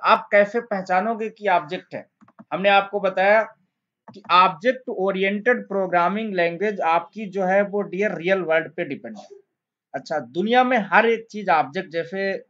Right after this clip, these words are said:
ये question proof करने के लिए भी बोला जाता है कि आप किसी human को बताओ कि एक object है, तो ऑब्जेक्ट में, dear, दो चीजें होती हैं, first is state and second is behavior। आपने बुकों में पढ़ा होगा तो देखा होगा कि उसमें बहुत सारे real वर्ल्ड के example,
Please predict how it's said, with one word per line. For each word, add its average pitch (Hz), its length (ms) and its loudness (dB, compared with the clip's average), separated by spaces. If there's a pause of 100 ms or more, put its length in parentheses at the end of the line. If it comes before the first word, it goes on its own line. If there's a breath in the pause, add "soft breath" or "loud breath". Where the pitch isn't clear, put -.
(100)
ये 175 100 -8
question 175 400 -6
proof 185 340 -6
करने 180 240 -4
के 175 180 -8
लिए 175 160 -4
भी 170 140 -6
बोला 156 300 0
जाता 156 300 -2
है 156 260 -4
कि 156 60 -12
आप 151 280 0
किसी 151 220 -16
human 151 460 -6
को 156 180 -8
बताओ 143 460 -4
कि 143 160 -10
एक 139 120 -10
object 123 520 -8
है, 117 140 -14 (560)
तो 196 60 -4
ऑब्जेक्ट 196 540 0
में, 220 200 -4
dear, 190 360 -2
दो 170 260 -4
चीजें 170 320 -10
होती 113 320 -16
हैं, - 60 -20 (680)
first 220 240 6
is 233 160 0
state 202 540 2
and 208 140 6 (140)
second 180 340 -2
is 160 240 -6
behavior। 127 500 -4 (460)
आपने 180 240 4
बुकों 180 300 0
में 196 160 0
पढ़ा 185 200 8
होगा 180 280 8
तो 175 180 -6
देखा 165 280 0
होगा 165 280 6
कि 160 400 -6
उसमें 156 320 -8
बहुत 156 240 -4
सारे 151 240 4
real 151 240 -2
वर्ल्ड 147 300 0
के 156 60 -4
example, 143 680 0